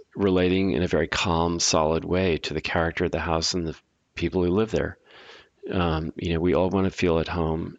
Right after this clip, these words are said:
and I, you know, I think we should try to do, t-, you know,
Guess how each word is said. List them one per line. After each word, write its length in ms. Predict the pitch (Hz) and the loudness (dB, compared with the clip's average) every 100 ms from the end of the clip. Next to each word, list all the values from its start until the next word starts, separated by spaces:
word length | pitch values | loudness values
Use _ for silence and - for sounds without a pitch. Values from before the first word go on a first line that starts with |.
| - | -6
and 320 | 90 85 82 - _ - - - - - - _ _ - | -2 -2 -4 -10 _ -20 -20 -20 -20 -20 -20 _ _ -8
I, 180 | - 95 320 | -2 -2 -4
you 220 | - 98 | -4 0
know, 180 | 85 76 | 0 0
I 100 | 87 | -2
think 220 | - 95 | -2 -2
we 80 | 95 | 0
should 200 | - 92 | 0 0
try 240 | - 98 | 0 2
to 100 | 92 | 2
do, 380 | 82 87 82 80 - - - - _ _ _ | 0 2 2 -2 -8 -20 -20 -20 _ _ _
t-, 140 | - - - - - | -12 -12 -20 -16 -4
you 180 | 98 82 | 0 0
know, 220 | 78 | 0